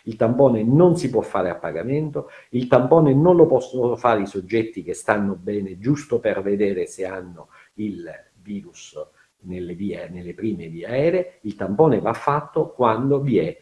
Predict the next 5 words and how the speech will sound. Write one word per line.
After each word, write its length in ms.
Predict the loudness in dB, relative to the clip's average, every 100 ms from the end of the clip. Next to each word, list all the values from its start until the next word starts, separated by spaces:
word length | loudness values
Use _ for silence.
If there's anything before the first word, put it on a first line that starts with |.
| _ _
l'indica-, 500 | 0 2 4 0 -6
quando 360 | -2 2 4 4
vi 160 | 2
è 120 | -8 _
l'indicazione. 880 | -10 -10 -10 -16 -20 _ -20 -20